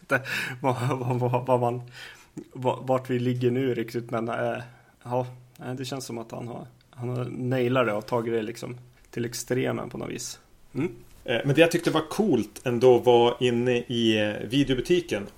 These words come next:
Speaker 1: Mm.
Speaker 2: Eh, för det är ju, utspelas ganska mycket i en videobutik. De står och pratar med varandra, de gör olika saker. Och det syns hela tiden massor med filmer.
Speaker 1: Precis.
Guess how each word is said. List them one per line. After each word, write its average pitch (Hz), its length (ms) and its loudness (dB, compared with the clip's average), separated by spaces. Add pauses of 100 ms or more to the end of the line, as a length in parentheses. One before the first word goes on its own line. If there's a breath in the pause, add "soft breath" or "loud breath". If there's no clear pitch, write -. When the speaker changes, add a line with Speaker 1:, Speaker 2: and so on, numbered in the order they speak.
Speaker 1:
Mm. 123 140 -8 (200)
Speaker 2:
Eh, 110 240 0
för 135 100 -2
det 131 60 10
är 127 80 12
ju, 123 140 2 (200)
utspelas 135 460 4
ganska 120 240 0
mycket 120 220 -2
i 127 60 4
en 113 80 2
videobutik. 110 500 0
De 110 60 -8
står 117 140 0
och 117 60 -4
pratar 110 220 -2
med 107 100 -2
varandra, 104 240 -2
de 101 100 -6
gör 104 100 0
olika 98 260 -6
saker. 117 380 -4
Och 110 180 -2
det 107 200 -2 (120)
syns - 480 -2
hela 131 360 6
tiden 113 540 2
massor 123 460 0
med 104 380 -2 (220)
filmer. 123 540 2 (280)
Speaker 1:
Precis. - 440 -2